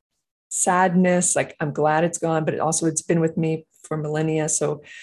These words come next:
just this sadness of seeing it go, but knowing it needs to go. My mood would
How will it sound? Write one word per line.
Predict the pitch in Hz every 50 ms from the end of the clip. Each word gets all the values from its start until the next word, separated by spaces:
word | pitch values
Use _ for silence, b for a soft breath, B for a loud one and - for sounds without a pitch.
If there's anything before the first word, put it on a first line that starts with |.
| B B B B
just | - - - -
this | - 196 - - -
sadness | - - 143 156 175 175 180 180 180 -
of | 165 -
seeing | - - 202 190 185
it | 175 156 165
go, | - 156 165
but | 160 143 131
knowing | 135 147 147 147 151 165 175 175
it | 175 - -
needs | 185 180 175 170 - -
to | - 220
go. | - - 160 156 160 160 156 156 151 156 160 B B B B B
My | - 202 196 175
mood | 180 180 185 190 196 202 214 208 185 170 165 165 160 - _ _ _ -
would | - 180 180 160 - -